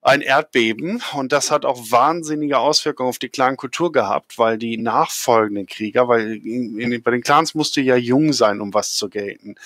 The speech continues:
Ab dreißig gehörst du zunehmend zum alten Eisen und mit vierzig bist du spätestens in der sogenannten Solama-Einheit, also irgendwie so, so eine Suizid, fliegendes Suizidkommando, ne?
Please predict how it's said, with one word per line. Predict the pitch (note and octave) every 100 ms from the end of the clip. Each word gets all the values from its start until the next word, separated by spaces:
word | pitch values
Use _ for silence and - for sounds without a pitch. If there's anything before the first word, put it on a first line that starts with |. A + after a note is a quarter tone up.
| - -
Ab | A#2+ -
dreißig | A#2+ G#2+ D3 - F#3 E3+
gehörst | - C3 C3+ -
du | C3
zunehmend | - C#3+ C#3+ C#3+
zum | - C3
alten | - C3 A2+
Eisen | - B2 C#3+ B2 D3+ F3+ - _ _ -
und | A#2 B2 A#2+
mit | C3
vierzig | - D3+ D3+ C#3+
bist | - C3+
du | B2+
spätestens | - C#3 D3 D3 C#3+ C3
in | B2
der | B2+
sogenannten | A2+ B2 C3 B2+ A2+
Solama-Einheit, | A#2 A#2 C3+ B2+ G2+ G#2+ F#2+ A#2 B2
also | A2+ A2 A2+ G#2+
irgendwie | A2+ G#2+ A#2+ A2+
so, | G#2+
so | G2+ G#2+
eine | G#2
Suizid, | G2+ G#2+ - D#3 D#3
fliegendes | - C3+ B2+ B2
Suizidkommando, | - A#2+ - - - G#2 F#2+ G#2 C#3
ne? | B2+ E3+